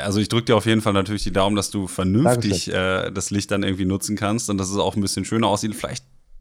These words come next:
Speaker 1: ne, wenn du Schnee haben möchtest, dass
Speaker 2: Ja.
Speaker 1: du auch Schnee bekommst. Ich muss aber noch mal kurz einmal zurück
Speaker 2: Ja?
Speaker 1: zu dem Contest-Thema. Gar nicht, wobei gar
Speaker 2: Ja,
Speaker 1: nicht mehr zu
Speaker 2: ja.
Speaker 1: dem,
Speaker 2: Kein
Speaker 1: explizit
Speaker 2: Problem.
Speaker 1: zu dem Contest-Thema,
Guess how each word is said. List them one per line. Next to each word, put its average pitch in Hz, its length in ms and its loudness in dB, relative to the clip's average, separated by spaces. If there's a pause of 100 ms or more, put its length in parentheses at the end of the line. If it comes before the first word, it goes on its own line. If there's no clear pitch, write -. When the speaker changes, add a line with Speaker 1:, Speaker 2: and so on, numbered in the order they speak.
Speaker 1:
ne, 147 160 2
wenn 113 120 2
du 107 80 2
Schnee 117 200 0
haben 110 200 0
möchtest, 107 320 -4
dass 110 120 6
Speaker 2:
Ja. 95 80 -2
Speaker 1:
du 92 60 2
auch 92 60 -4
Schnee 101 200 -2
bekommst. 127 520 -4 (440)
Ich 98 140 -4
muss 156 180 6
aber 156 200 6
noch 135 80 4
mal 135 160 4
kurz - 400 -2
einmal 127 340 2
zurück 110 480 -2
Speaker 2:
Ja? 143 140 4
Speaker 1:
zu - 180 -2
dem 107 220 0
Contest-Thema. 113 640 2
Gar 113 120 0
nicht, 151 100 -4
wobei 120 440 -2
gar 156 140 4
Speaker 2:
Ja, - 40 6
Speaker 1:
nicht 175 100 -6
mehr 170 140 4
zu - 140 -2
Speaker 2:
ja. 165 80 6
Speaker 1:
dem, 123 240 0
Speaker 2:
Kein - 120 -14
Speaker 1:
explizit 135 460 -2
Speaker 2:
Problem. 117 80 -6
Speaker 1:
zu 123 60 0
dem 117 140 4
Contest-Thema, 160 840 0